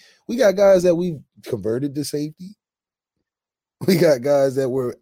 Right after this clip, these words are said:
moving to safety. From, <laughs> you know, so not only are they flipping offense to defense, but we're, they're moving from corner to safety, nickel to safety, you know? So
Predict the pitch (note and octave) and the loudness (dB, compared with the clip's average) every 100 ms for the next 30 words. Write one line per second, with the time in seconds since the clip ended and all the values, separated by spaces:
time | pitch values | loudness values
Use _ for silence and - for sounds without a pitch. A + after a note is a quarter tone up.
0 | - - B2 C3 E3 D#3+ F3 F3 E3+ F3 | -20 -12 -4 -2 0 -2 2 2 2 0
1 | F#3 - F#3 A#3 _ _ _ _ _ _ | -2 -6 -16 -18 _ _ _ _ _ _
2 | _ _ _ _ _ _ _ _ - E3 | _ _ _ _ _ _ _ _ -10 -6
3 | D#3 - - G3+ E3+ E3+ - D#3 F#3 F#3+ | -6 -8 -6 -2 0 0 0 0 2 4
4 | E3+ E3 D3+ - F3+ D#3 C#3 A#2+ _ _ | 2 0 -2 0 0 0 -8 -14 _ _
5 | _ _ D3 E3+ - E3+ C#3 C3+ E3 A3 | _ _ 0 0 2 -2 -4 -6 -4 -4
6 | D3+ D3 B2+ C3+ F3+ B2 C#3+ C#3 D3+ D#3 | -2 -4 -4 -2 -2 0 -4 -2 -4 -6
7 | D#3 - D3+ F3 F3+ F3 - F#3+ _ _ | -10 -6 -4 0 0 0 -2 -8 _ _
8 | _ _ _ _ _ _ _ _ _ _ | _ _ _ _ _ _ _ _ _ _
9 | _ _ _ - C#3+ F#3+ G3+ G3 G3 F#3+ | _ _ _ -4 0 2 2 4 2 2
10 | A3 A3 - F#2+ C3+ D#3 D#3 E3 - E3 | -2 -2 -10 -10 -6 -4 -4 -6 -2 0
11 | D3 B2+ | 0 -4